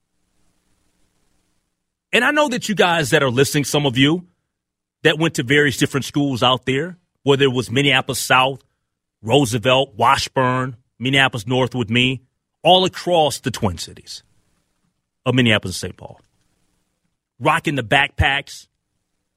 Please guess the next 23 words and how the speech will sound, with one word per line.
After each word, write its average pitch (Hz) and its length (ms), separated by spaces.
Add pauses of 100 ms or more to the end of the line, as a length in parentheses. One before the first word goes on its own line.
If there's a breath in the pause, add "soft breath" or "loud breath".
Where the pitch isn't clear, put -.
(240)
and 139 140
letting, 143 460 (1800)
letting 160 420 (100)
everyone 143 560
know, 78 240 (120)
specifically - 800
me, 76 280 (520)
when 123 120
I 160 140
viewed 101 240
them, - 100 (1080)
that 151 200
I'm 190 240
just 151 360
as - 120
cool 170 340
being 139 240
a 113 80
kid 156 380
in 120 140
the 104 80
school 147 340
library 120 640